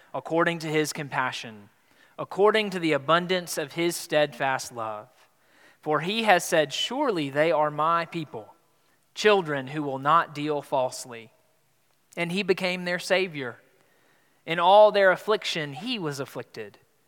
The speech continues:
and the angel of his presence saved them. In his love and in his pity, he redeemed them. He lifted them up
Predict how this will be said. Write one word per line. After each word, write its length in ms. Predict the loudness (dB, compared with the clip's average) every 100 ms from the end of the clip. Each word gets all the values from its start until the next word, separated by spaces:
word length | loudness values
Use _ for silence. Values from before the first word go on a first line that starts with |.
| _ _ _ _
and 160 | -6
the 120 | -2 0
angel 420 | 0 0 -2 -2
of 80 | -2
his 180 | -6
presence 540 | -2 4 4 2 -6 -8
saved 540 | -2 0 0 -2 -8
them. 380 | -12 -14 -16 -20 _ _ _ _ _ _ _ _
In 200 | -2 0
his 280 | 2 0 0
love 500 | 2 4 6 4 2
and 140 | -4 -6
in 160 | -6
his 320 | -4 -6 -6
pity, 400 | -12 -4 -2 -2
he 160 | -4 -8
redeemed 600 | -10 -10 -8 -8 -10 -12
them. 420 | -14 -14 -16 -20 _ _ _ _ _ _ _
He 160 | -8
lifted 420 | 2 2 2 -2 -2
them 200 | 0 2
up 680 | 2 0 -8 -20 _ _